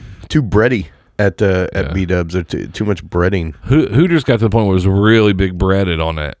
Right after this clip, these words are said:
Speaker 2: and that was because they did
Speaker 1: Yeah.
Speaker 2: all you can eat, and that way they tried to put more bread so you wouldn't be eating
Speaker 1: Eat as
Speaker 2: all
Speaker 1: much chicken, yeah.
Speaker 2: because a
Speaker 1: And
Speaker 2: lot of overweight guys like all you can eat.
Speaker 1: Yeah. Yeah.
Speaker 2: So,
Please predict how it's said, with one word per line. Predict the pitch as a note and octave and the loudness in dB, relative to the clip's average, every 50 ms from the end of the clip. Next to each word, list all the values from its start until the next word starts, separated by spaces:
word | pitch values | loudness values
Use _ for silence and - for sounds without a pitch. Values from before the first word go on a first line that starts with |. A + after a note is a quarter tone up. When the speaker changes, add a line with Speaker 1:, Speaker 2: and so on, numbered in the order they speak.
| - | -6
Speaker 2:
and | - F#2+ G2 | -4 -2 -2
that | F#2+ G2 F#2+ | 0 0 -2
was | G2 - | -2 -4
because | - A2 G#2+ A#2 G#2+ G#2 G2 | -6 -4 0 0 0 0 0
they | G#2+ | 0
did | G2+ G#2 G#2+ G#2 | 0 2 2 2
Speaker 1:
Yeah. | G#2 F#2 G2+ | 4 4 4
Speaker 2:
all | A2+ A#2 | 4 4
you | A2+ A2 G#2+ | 2 2 0
can | - G#2 G2+ | -2 -2 -2
eat, | G#2+ A#2 C3 A#2 D2 | 0 0 -2 -2 -2
and | G2 G2+ | -2 -2
that | G#2 G#2 F2+ | -2 -2 -2
way | G2 G#2 | -2 -2
they | G2+ G2 F#2+ | -2 -2 -2
tried | - A#2+ A2 | 0 -2 -2
to | G2+ | 0
put | F#2 A#2 G2 | 0 -2 0
more | F#2+ F#2+ F#2 | 0 0 0
bread | F2+ F2+ G#2+ A#2 A#2+ B2 G#2+ | 0 2 2 2 2 2 0
so | - G2+ | 0 -2
you | F#2+ G2 F#2+ | -2 0 0
wouldn't | G2 G2 G2 G2 | 0 0 0 -2
be | E2+ - - | -2 -2 0
eating | A2+ A#2 A2+ G#2 F#2 G2 | 2 2 2 2 2 2
Speaker 1:
Eat | F#2+ F2+ | 2 2
as | D#2+ | 2
Speaker 2:
all | D2 E2 | 0 -2
Speaker 1:
much | E2 D2+ - - | -4 -4 -6 -4
chicken, | - F#2+ F2 E2 F2 E2+ E2+ | -2 0 0 0 -2 -4 -4
yeah. | E2 | -4
Speaker 2:
because | E2+ F2 G#2+ G#2 G2+ | -2 0 2 2 2
a | |
Speaker 1:
And | G2 G2 | 2 2
Speaker 2:
lot | F#2+ F#2+ F#2+ | 2 2 0
of | F#2+ F#2 F2+ C#2+ | 0 -2 -2 -4
overweight | - - G#2 G2+ G#2 G2+ F#2+ F#2 E2+ D2+ | -4 -4 -2 -2 0 0 0 0 -2 -2
guys | F2 D#2+ D#2+ E2+ E2+ - | -2 -2 -2 -2 -2 -2
like | F#2+ F#2 G2 F#2 - - | -2 -2 -2 -2 -4 -4
all | E2 E2+ E2+ | -4 -2 -4
you | E2 D#2+ | -4 -6
can | F2+ E2+ E2 | -6 -6 -4
eat. | E2+ E2+ D2+ - - _ | -4 -4 -6 -8 -10 _
Speaker 1:
Yeah. | - D#2 C#2 C2+ C2 - _ _ _ _ _ _ _ _ _ _ - | -12 -10 -10 -10 -12 -16 _ _ _ _ _ _ _ _ _ _ -14
Yeah. | - E2+ E2 D#2+ D#2 D#2 D2+ D#2 - - - - - | -10 -8 -6 -6 -6 -6 -8 -10 -14 -20 -20 -20 -16
Speaker 2:
So, | - - D3 C#3 B2+ B2+ B2+ B2+ A#2 - - | -6 -2 0 2 4 4 4 2 0 -2 -4